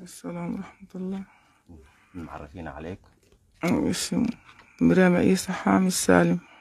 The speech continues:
Speaker 2: مم.
Speaker 1: والدة محمد آدم أحمد خميس.
Speaker 2: مم.
Speaker 1: مم.
Speaker 2: احكي لنا،
Speaker 1: لا.
Speaker 2: حصل شنو؟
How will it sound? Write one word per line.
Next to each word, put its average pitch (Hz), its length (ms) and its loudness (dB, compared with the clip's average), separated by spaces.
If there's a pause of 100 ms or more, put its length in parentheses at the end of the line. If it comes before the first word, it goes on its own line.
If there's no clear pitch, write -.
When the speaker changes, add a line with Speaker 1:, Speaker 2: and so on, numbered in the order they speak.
Speaker 2:
مم. - 160 -12 (580)
Speaker 1:
والدة 185 640 2 (640)
محمد 185 480 4
آدم 175 260 6
أحمد 175 320 -2
خميس. - 640 -6
Speaker 2:
مم. 85 180 -18 (540)
Speaker 1:
مم. 196 460 -4 (1300)
Speaker 2:
احكي 208 100 -2
لنا، 196 420 2
Speaker 1:
لا. 196 200 -2 (960)
Speaker 2:
حصل 90 320 -16
شنو؟ 80 280 -20